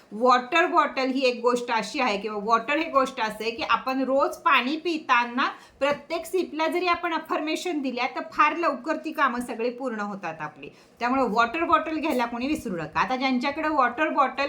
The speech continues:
आहे त्यांनी वॉटर बॉटल भरून ठेवायची आहे नेहमीसारखी, जी आपण फुल मूनमध्ये भरतो. चिठ्ठी एक त्याच्यामध्ये लिहून खालच्या क्रिस्टलमध्ये टाकून द्या किंवा हात लावून सगळ्यांनी अफर्मेशन द्या, सगळे नंबर एक्केचाळीस एक्केचाळीस वेळा बोला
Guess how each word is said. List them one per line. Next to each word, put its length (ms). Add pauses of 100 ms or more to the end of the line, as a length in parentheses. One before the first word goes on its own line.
आहे 340 (300)
त्यांनी 260
वॉटर 460
बॉटल 440
भरून 460
ठेवायची 460
आहे 280
नेहमीसारखी, 920
जी 120
आपण 280
फुल 220
मूनमध्ये 520
भरतो. 520 (200)
चिठ्ठी 340
एक 240
त्याच्यामध्ये 540
लिहून 160
खालच्या 340
क्रिस्टलमध्ये 640
टाकून 420
द्या 120
किंवा 220
हात 220 (100)
लावून 220
सगळ्यांनी 360
अफर्मेशन 560
द्या, 140
सगळे 320
नंबर 380
एक्केचाळीस 520
एक्केचाळीस 460
वेळा 200
बोला 320